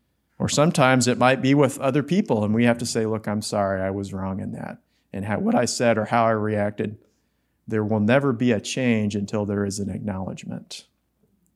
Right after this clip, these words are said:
And, and we also have to be careful in our motive in the acknowledgement. You know, some people will say things, but you know they're saying it just so that they can kinda get out of the hard <laughs> situation that they're in.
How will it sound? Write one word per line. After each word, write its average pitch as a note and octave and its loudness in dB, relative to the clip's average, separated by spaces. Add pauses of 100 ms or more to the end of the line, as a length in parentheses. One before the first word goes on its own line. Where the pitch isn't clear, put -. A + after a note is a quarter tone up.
(720)
And, D#3+ 2
and D#3+ 2
we G3 6
also G3+ 6
have F3 6
to D3 0
be C3+ 2
careful C#3 2 (480)
in B2+ 2
our A#2 4
motive A2 0 (460)
in A2+ 2
the G#2+ 2
acknowledgement. A#2 2 (580)
You A#2 -2
know, A#2+ 6
some D3+ 4
people D#3 4
will A2+ 6
say B2+ 4
things, A2+ 6
but - 2
you A#2+ 6
know B2 6
they're A#2+ 2
saying C3 0
it A2+ 0
just A#2 0
so A#2 -2
that G#2+ 0
they A#2+ 0
can A2 -4
kinda G#2+ -6
get A2 -4
out G#2+ -4
of A2+ -8
the - -8
hard A2 -2
<laughs> - -
situation B2 -2
that A2 -2
they're G#2+ 0
in. A2+ 4